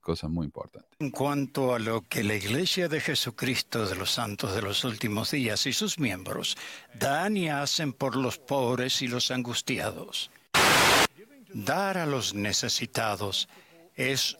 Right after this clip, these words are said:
Speaker 2: un principio de todas las religiones.
Speaker 1: Y sabe que a mí me sorprendió esto, porque mira, el primer discurso de la primera sesión, hablan de cuánto dan ellos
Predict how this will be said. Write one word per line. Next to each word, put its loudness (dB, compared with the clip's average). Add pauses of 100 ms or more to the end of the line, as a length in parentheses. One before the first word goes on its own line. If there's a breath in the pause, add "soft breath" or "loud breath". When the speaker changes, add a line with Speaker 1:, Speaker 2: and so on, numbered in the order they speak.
Speaker 2:
un 2
principio 0
de -4 (180)
todas 0
las 0
religiones. -4 (960 loud breath)
Speaker 1:
Y 12
sabe 12
que 0
a 12
mí 12
me 12
sorprendió 10
esto, 6
porque 4
mira, 12
el 10
primer 10
discurso 8
de 6 (160)
la 2
primera 6
sesión, 4 (560)
hablan 8
de 8
cuánto 8
dan 8
ellos 6